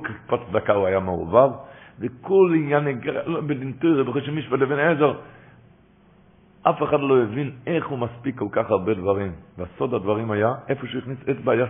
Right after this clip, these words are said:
סייעתא דשמיא למעלה מדרך הטבע. למעלה מדרך הטבע, גברי דמורי סייע. ושאלו אותו, איך יש לו כזה סייעתא דשמיא שאין לשום רב בישראל? אז אמר, בזכות שהוא גומר תהילים כל יום. ושאלו אותו, למה הוא גומר, למה הוא לקח על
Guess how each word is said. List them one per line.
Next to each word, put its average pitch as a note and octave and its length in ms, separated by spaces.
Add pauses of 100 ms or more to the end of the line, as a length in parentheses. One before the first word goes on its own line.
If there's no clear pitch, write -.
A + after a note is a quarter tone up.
סייעתא B2+ 240
דשמיא A2+ 220
למעלה C3+ 300
מדרך B2+ 280
הטבע. A2 280 (360)
למעלה G3 340
מדרך D#3 300
הטבע, C3 240 (280)
גברי D3+ 280
דמורי C3+ 360
סייע. A2 240 (640)
ושאלו A2+ 300
אותו, E3 200
איך B2 140
יש D3+ 120
לו C#3 80
כזה C3 220 (100)
סייעתא C3+ 260
דשמיא B2 320
שאין A#2+ 220
לשום C#3+ 320
רב B2+ 240
בישראל? A#2 500 (480)
אז F#2+ 100
אמר, B2 140
בזכות - 300
שהוא A2+ 100
גומר G#2+ 220
תהילים G2+ 340
כל F#2 120
יום. E2 140 (1500)
ושאלו E2+ 500
אותו, A2+ 200
למה G2 320
הוא G#2+ 100
גומר, F#2+ 220
למה G2+ 240
הוא G#2+ 60
לקח A2+ 200
על G#2+ 80